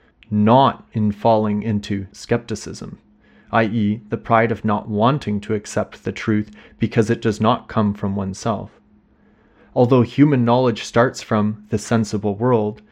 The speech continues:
and of course God is not sensible, nevertheless God can be known as the first cause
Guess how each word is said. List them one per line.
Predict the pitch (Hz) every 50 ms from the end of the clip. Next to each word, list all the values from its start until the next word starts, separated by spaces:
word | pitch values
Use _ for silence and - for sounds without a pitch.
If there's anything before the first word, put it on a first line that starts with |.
| _ _ _ _ -
and | 117 113
of | 107 -
course | - - 131 120 117 -
God | - - 110 110 117 120 110
is | 110 107 101 - - 107 98
not | 101 104 107 104 107 113 123 147 143 - -
sensible, | - - - 104 98 98 - 101 98 107 104 113 147 - _ _ _ _ -
nevertheless | 107 104 107 120 123 120 123 117 101 107 110 123 127 123 117 - -
God | _ - - 110 113 113 113 113
can | - - 110 101 104
be | 101 107 110
known | 117 123 123 117 131 107 104 104 107 - _ _ -
as | 107 123 131 123 117 113 120 120 - - _ _ _ -
the | 123 120
first | - - - 123 120 117 - - -
cause | - - 120 123 117 104 98 98 - -